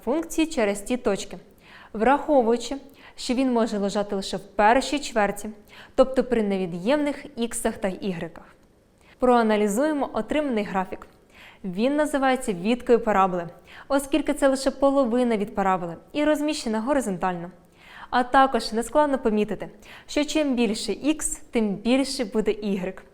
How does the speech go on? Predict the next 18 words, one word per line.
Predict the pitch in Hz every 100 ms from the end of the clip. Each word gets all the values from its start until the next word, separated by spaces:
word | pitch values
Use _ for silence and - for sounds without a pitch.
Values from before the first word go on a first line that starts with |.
| - - -
Тобто | 269 262 269
більшому | 196 208 202 208 - 220
значенню | 208 202 202 190 -
аргументу | 208 208 185 180 185 277 320 - - -
ікса | 277 277 - 269 - - - -
відповідає | 277 285 262 247 254 254
більше | 214 233 240 240
значення | 240 285 294 226 196 214
функції | 202 190 - 170 165 _ _
ігрека. | - 240 196 180 196 - - - - - -
Почнемо | 294 - 294 285 240 311
ми | 285
з | 269
такого | 220 214 233
завдання. | 196 175 175 170 160 - _ _ _ - - _ -
Функцію | 262 339 339 294 240
задано | 202 240 233 220
формулою | 214 202 208 190 170